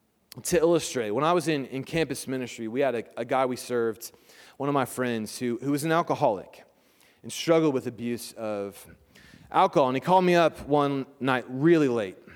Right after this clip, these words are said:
um, two, three A M, and he had abused alcohol again. He was stuck, and it's very complicated, but the only way I could help him was I had to walk in the middle of the night to where he was and then drive him home.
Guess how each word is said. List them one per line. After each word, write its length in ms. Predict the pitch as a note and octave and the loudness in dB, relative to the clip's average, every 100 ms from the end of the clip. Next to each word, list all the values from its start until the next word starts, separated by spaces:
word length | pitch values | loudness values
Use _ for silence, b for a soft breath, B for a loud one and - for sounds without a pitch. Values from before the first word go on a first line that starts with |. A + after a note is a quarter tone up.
| B B | B B
um, 200 | G#2+ G#2+ | -10 -8
two, 220 | G#2+ C#3+ | -2 -2
three 260 | C3 C3 B2 | 0 0 2
A 180 | A2 G#2 | 2 0
M, 360 | G2 G2 F#2 - _ _ _ _ _ - - | -4 -6 -12 -18 _ _ _ _ _ -16 -6
and 200 | A#2 A2+ | -4 -2
he 120 | B2+ | 0
had 80 | B2 | 2
abused 320 | A#2+ D3+ D#3 | 4 4 4
alcohol 300 | D3 C3 B2+ | 4 4 2
again. 180 | B2 B2+ | 2 0
He 100 | B2+ | 2
was 140 | B2 | 0
stuck, 520 | - - C#3 A#2 - A2+ | 0 4 4 2 -4 -4
and 340 | A2+ A2 G2+ - B B B B B | -2 -2 -4 -12 B B B B B
it's 120 | - | -8
very 220 | A#2+ A3 A3 | 6 6 6
complicated, 640 | - F3 D3+ - C#3 B2 | 6 4 4 4 4 4
but 140 | C3+ | 2
the 80 | - | 2
only 320 | - F#3+ A3+ A3+ | 6 6 8 8
way 220 | F#3 F3+ | 8 8
I 100 | E3 | 6
could 140 | D3+ | 2
help 320 | - C#3 C3 | 0 2 2
him 240 | A#2+ G2+ G2+ | 0 -4 -2
was 180 | B2+ D3 | 2 6
I 120 | E3+ | 6
had 200 | F3+ - | 6 4
to 120 | D#3 | 2
walk 720 | B2 A#2+ F3 C3+ A#2+ - - | 2 6 8 8 4 -2 -4
in 120 | C#3 | 0
the 80 | C3+ | 2
middle 340 | C3+ D3+ E3+ D#3 | 4 6 8 6
of 100 | C3 | 4
the 80 | |
night 320 | B2+ B2 A2+ - | 2 2 0 -2
to 120 | B2 | 2
where 140 | A#2 | 4
he 200 | A2 B2+ | 4 0
was 440 | F#2+ - - - - _ _ _ _ _ _ _ _ | -4 -6 -10 -10 -12 _ _ _ _ _ _ _ _
and 100 | G2 | -4
then 100 | A2+ | 0
drive 300 | A2 A#2+ A2+ | 4 6 6
him 80 | G#2 | 4
home. 240 | F#2 C#2 | -4 -10